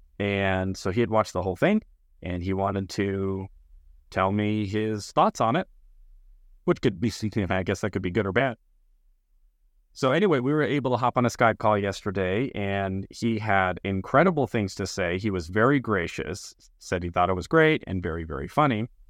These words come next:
But then he also had some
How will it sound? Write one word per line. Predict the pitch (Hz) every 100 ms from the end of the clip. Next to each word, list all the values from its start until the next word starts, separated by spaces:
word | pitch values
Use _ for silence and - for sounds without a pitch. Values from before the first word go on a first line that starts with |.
| - _ _
But | - 202 170 - _ -
then | 135
he | 139 156
also | 151 214 - 170
had | 170 123 104 98 104 -
some | - 101 87 90